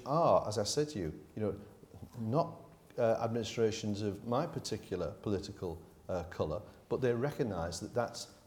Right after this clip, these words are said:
that works for their greater benefit. And how ludicrous is it that you would have disparate modes of transport in private hands running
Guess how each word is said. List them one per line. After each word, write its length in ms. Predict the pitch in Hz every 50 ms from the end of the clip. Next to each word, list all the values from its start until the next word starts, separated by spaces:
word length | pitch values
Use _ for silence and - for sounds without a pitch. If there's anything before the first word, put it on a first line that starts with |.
| -
that 180 | - 113 - -
works 600 | 110 101 110 113 107 107 101 - - - - - - - - -
for 160 | - - 117
their 380 | 107 110 104 104 104 101 98 - -
greater 200 | - 113 107 -
benefit. 340 | - 165 170 156 - 92 -
And 80 | 127
how 120 | 135 165 190
ludicrous 580 | 180 180 185 196 185 151 - - 117 104 -
is 160 | - 143 131 123
it 240 | 98 73 - - - - - - - - - -
that 320 | - 113 107 120 113 - -
you 140 | 117 113 113
would 100 | 120 107
have 280 | 104 131 120 110 107 - - - - - -
disparate 540 | - 147 156 156 - - - 156 160 - -
modes 460 | 131 131 135 139 139 135 131 135 -
of 120 | 131 120 -
transport 840 | - - 147 143 139 143 - - - 104 - 104 101 - - - - - - - - - - - -
in 160 | 123 113 104
private 480 | 107 - - 151 160 160 143 147 - -
hands 760 | - - 143 123 98 82 76 82 95 110 131 - - - - - - - - - - - - -
running 560 | 110 110 113 123 139 139 139 139 139 139 139